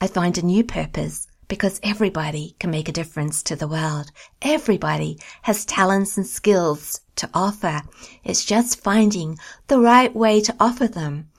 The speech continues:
the right kind of important work that we can do. So yes, I haven't been checking my blog or my podcast or my YouTube channel stats. That is, until a couple of days ago.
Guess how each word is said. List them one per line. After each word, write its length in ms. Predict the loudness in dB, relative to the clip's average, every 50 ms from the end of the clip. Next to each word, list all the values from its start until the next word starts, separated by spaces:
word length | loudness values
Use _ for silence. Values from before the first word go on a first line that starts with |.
| -20 -20 -20 -6 -2
the 120 | 0 0
right 360 | 2 2 2 2 2 0 -2 -6
kind 460 | -6 -6 -4 -2 -2 -2 -2 -4 -4 -6 -6
of 140 | -6 -4 -4
important 580 | -4 -4 -2 -2 -2 0 0 0 -2 -2 -2
work 380 | -2 0 0 0 0 -2 -8 -16 -20 -20 -20 -20 -20 -4 -2
that 140 | -2 -2 0
we 220 | -2 -2 -2 -4
can 300 | -4 -6 -4 -4 -2 -2
do. 400 | -2 -2 -2 -2 -2 -4 -6 -10 -14 _ _ _ _ _ _ _ _ _ _ _ _
So 220 | _ -4 -2 0 2
yes, 580 | 2 2 2 2 2 0 0 -4 -10 -10 -12 _ _ _ -4
I 120 | -2 -2
haven't 420 | -2 -4 -4 -6 -2 0 0 4
been 140 | 6 6 6
checking 540 | 6 4 0 -6 -6 -6 -6 -6 -6 -8 -10 -14 _ _ _ _
my 180 | -6 -4 -4 -4
blog 500 | -4 -4 -2 -2 -2 -2 -2 -4 -6 -8 -6 -2
or 80 | -2
my 140 | 0 0 0
podcast 720 | -2 -2 -2 -2 -2 -2 -4 -4 -4 -4 -4 -6 -10 -6 -2
or 80 | 0 0
my 140 | 0 0 -2
YouTube 600 | -2 -2 -2 -2 -2 -2 -4 -2 -4 -4 -6 -6
channel 420 | -6 -4 -2 -2 -2 -2 -2 -4
stats. 800 | -6 -8 -12 -16 -10 -6 -4 -4 -4 -4 -6 -10 -12 -14 -14 -14 -14 _ _ _ -20 -20 _ _ -4 0
That 160 | 2 4 6
is, 480 | 6 6 4 4 0 -4 -8 -12 -14 _ _ _ _ _ -4
until 540 | 0 0 2 2 2 0 -2 -4 -6 -10 -12 -10 -8
a 80 | -8 -6
couple 260 | -6 -6 -6 -4 -6
of 140 | -8 -6 -4
days 320 | -4 -2 -2 -2 -4 -6
ago. 420 | -8 -6 -6 -6 -4 -4 -6 -8